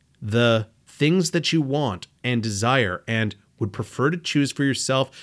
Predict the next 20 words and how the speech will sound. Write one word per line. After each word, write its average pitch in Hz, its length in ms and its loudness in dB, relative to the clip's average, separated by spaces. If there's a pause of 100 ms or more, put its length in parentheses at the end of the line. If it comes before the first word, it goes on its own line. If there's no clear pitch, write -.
(300)
to 147 180 2
either 135 200 4
the 117 100 2
past 151 640 0
that's 107 180 -4
already 123 260 0
gone 110 400 2 (300)
or 156 80 2
the 160 80 2
future 202 600 0
that's 98 400 -4
not 107 300 -2
happened 147 460 -2
yet 113 260 0
and, 123 320 -2 (220)
frankly, 143 560 -2 (100)
uncertain, 131 760 0 (400)
you've 160 280 0
left 180 300 0
yourself 147 500 0